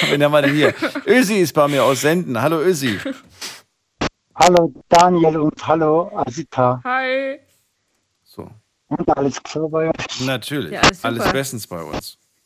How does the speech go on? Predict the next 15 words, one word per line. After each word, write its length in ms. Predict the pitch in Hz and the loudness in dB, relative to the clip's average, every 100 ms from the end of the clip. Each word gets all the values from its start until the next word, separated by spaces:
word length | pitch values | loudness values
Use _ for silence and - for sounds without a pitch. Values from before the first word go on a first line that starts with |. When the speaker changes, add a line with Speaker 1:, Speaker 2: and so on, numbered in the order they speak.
| - - - - - _ | -20 -20 -20 -20 -20 _
Speaker 1:
So, 180 | - 240 | -2 2
Speaker 2:
Okay. 340 | 151 - 120 117 | 2 -2 -6 -6
Speaker 1:
erzähl 240 | 147 240 | 0 2
doch 80 | 233 | 4
mal, 180 | 151 113 | 4 2
wann, 200 | 135 165 151 | 2 0 -2
wann 120 | 135 165 | -2 -2
fiel 220 | - 165 | -2 -2
dir 120 | 196 | -2
denn 220 | 185 135 | -2 -2
besonders 560 | 120 104 110 113 82 - | -2 -4 -2 -2 -4 -8
schwer, 280 | - 85 71 | -10 -8 -8
Abschied 320 | 87 - 87 | -10 -10 -10
zu 140 | - | -10
nehmen? 260 | 78 71 | -12 -14